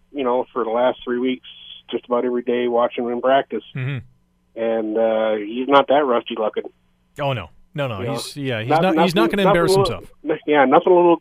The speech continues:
Speaker 1: quick steel wool wouldn't take care of.
Speaker 2: <laughs> That's right.
Speaker 1: You
Speaker 2: Hey,
Speaker 1: know.
Speaker 2: who's your, uh, player of the game tonight, Brad?
Speaker 1: You know what? I'm gonna give it to Tolliver.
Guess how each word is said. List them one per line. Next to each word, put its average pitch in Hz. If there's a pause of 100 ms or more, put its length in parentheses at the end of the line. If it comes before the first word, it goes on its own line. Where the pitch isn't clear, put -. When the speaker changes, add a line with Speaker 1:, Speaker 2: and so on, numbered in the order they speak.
Speaker 1:
quick 185 (120)
steel 170
wool 165
wouldn't 123
take 117
care 110
of. 190 (400)
Speaker 2:
<laughs> -
That's 151
right. 151
Speaker 1:
You 120
Speaker 2:
Hey, 165
Speaker 1:
know. 135
Speaker 2:
who's 226
your, 202
uh, 196
player 202
of 190
the 180
game 160
tonight, 110
Brad? 110 (280)
Speaker 1:
You 175
know 202
what? 214
I'm 165
gonna 240
give 185
it 175
to 139 (100)
Tolliver. 156